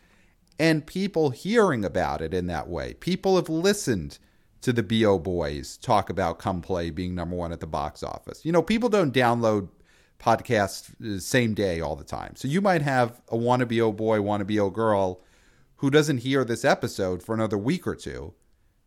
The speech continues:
They hear us talking about Come Play, hear us talking about how Come Play is number one,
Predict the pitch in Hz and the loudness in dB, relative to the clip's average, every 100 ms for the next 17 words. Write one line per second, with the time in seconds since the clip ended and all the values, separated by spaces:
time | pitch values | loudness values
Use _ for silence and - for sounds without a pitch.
0 | - 120 117 95 139 170 160 127 117 110 | -2 0 0 2 4 4 2 2 0 0
1 | 104 92 - 82 78 64 69 73 - _ | -4 -4 -6 -8 -8 -8 -8 -10 -14 _
2 | _ - 117 135 156 156 - 120 117 110 | _ -2 2 4 4 2 2 0 0 0
3 | 104 95 113 104 110 98 95 90 90 85 | 0 -2 -2 -2 -2 -2 -2 -4 -4 -4
4 | 82 69 57 85 | -4 -6 -8 -12